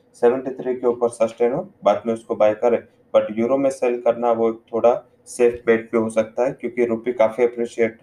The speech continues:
हो रहा है, तो versus euro and जीबीपी ये appreciation ज्यादा होना चाहिए।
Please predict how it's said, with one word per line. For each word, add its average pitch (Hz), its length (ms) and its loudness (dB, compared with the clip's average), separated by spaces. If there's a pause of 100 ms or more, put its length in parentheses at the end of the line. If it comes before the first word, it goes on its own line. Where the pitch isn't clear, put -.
हो 117 100 4
रहा 120 120 4
है, 101 60 2 (340)
तो 131 240 0
versus - 440 -4 (1080)
euro 113 260 2
and 117 140 0
जीबीपी 110 380 -4 (220)
ये 113 80 4 (160)
appreciation 110 640 -6
ज्यादा 104 240 2
होना 107 220 0
चाहिए। 147 300 0